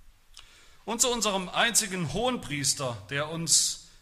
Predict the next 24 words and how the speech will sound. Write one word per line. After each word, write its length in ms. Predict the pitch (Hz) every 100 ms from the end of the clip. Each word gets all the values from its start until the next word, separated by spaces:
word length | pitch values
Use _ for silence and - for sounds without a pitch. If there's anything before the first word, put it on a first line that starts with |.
| -
mit 100 | 143
dem 100 | 151
einmaligen 640 | 123 196 233 202 180 160
Opfer 300 | 156 208 208
seines 320 | 190 151 135 120
Leibes 440 | 131 165 175 175
erlöst 440 | 180 214 247 -
hat 440 | 143 - - - - _ -
und 80 | 156
uns 300 | 147 - 180
alle 180 | 226
Zeit 520 | 220 156 131 117 - - - _ _ _ -
mit 100 | 131
seiner 240 | 147 139
Fürbitte 560 | - 208 202 185 170 -
vor 160 | 165
dem 160 | 151 139
Vater 420 | 139 143 151 156
vertritt. 680 | - 175 - 208 - - - - - - - - - - - - -
Und 280 | 240 254 -
zu 280 | - -
unserem 400 | 196 196 190 190
ewigen 440 | 185 190 190 185 180
König 640 | 226 226 143 - - -